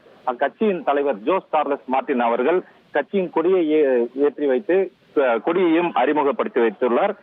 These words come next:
இதேபோல் இக்கட்சியின் கொடியானது நீலம், வெள்ளை, சிவப்பு நிறத்தில், அ, உள்ளது. இதேபோல் கையில் வேலேந்தி, சிங்கம் மற்றும்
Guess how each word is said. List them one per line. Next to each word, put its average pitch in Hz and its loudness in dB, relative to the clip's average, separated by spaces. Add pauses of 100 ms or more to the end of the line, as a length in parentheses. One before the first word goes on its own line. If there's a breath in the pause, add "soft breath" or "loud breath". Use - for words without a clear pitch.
(200)
இதேபோல் 196 0
இக்கட்சியின் 160 -2
கொடியானது 160 2
நீலம், 185 0
வெள்ளை, 156 0
சிவப்பு 165 0
நிறத்தில், 143 0
அ, 120 2
உள்ளது. 127 0
இதேபோல் 190 0 (320 soft breath)
கையில் 196 0
வேலேந்தி, 170 0 (100)
சிங்கம் 190 0
மற்றும் 139 -2